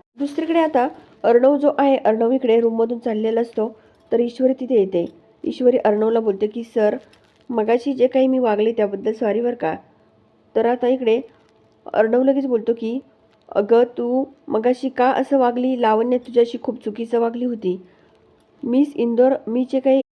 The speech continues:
बोललो त्या उलट तू का बोलत असतेस नेहमी?" असं पण इकडे अर्णव ईश्वरीला विचारतो. तर ईश्वरी बोलते की, "अहो सर, मी मनापासून बोलले." तर आता इकडे अर्णव लगेच या ईश्वरीला बोलतो की, "मला नाही पटलं तुझं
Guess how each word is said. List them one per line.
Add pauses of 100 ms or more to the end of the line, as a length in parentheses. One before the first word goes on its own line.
बोललो
त्या
उलट
तू
का
बोलत
असतेस
नेहमी?" (440)
असं
पण
इकडे
अर्णव
ईश्वरीला
विचारतो. (400)
तर
ईश्वरी
बोलते
की,
"अहो
सर,
मी
मनापासून
बोलले." (580)
तर
आता
इकडे
अर्णव
लगेच
या
ईश्वरीला
बोलतो
की,
"मला
नाही
पटलं
तुझं